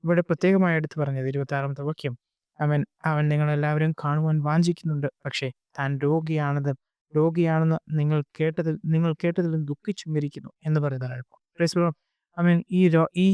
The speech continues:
ഈ വചനം വെച്ചുകൊണ്ട് നമുക്ക് പറയാം, പൗലോസിന്റെ ശിഷ്യന്മാരായിരിക്കുന്ന എപ്പഫ്രോദിത്തിന് രോഗമുണ്ടായിരുന്നു. ആ രോഗം, ആ, ആ, മ-, മാറി ദൈവം മാറ്റിക്കൊടുത്തു.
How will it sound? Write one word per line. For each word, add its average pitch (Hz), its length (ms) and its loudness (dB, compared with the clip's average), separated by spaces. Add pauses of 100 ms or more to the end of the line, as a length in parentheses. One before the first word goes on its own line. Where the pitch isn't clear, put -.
(120)
ഈ 196 160 4
വചനം 175 380 4
വെച്ചുകൊണ്ട് 165 420 -4
നമുക്ക് 156 240 -6
പറയാം, 151 260 -10 (100)
പൗലോസിന്റെ 139 540 -4
ശിഷ്യന്മാരായിരിക്കുന്ന 139 920 -4
എപ്പഫ്രോദിത്തിന് 135 840 -6 (340)
രോഗമുണ്ടായിരുന്നു. 147 840 0 (140)
ആ 143 120 -4
രോഗം, 143 340 -2 (380)
ആ, 147 100 0 (380)
ആ, 143 80 2 (280)
മ-, 143 220 0 (160)
മാറി 156 420 4
ദൈവം 147 300 0
മാറ്റിക്കൊടുത്തു. 147 640 -4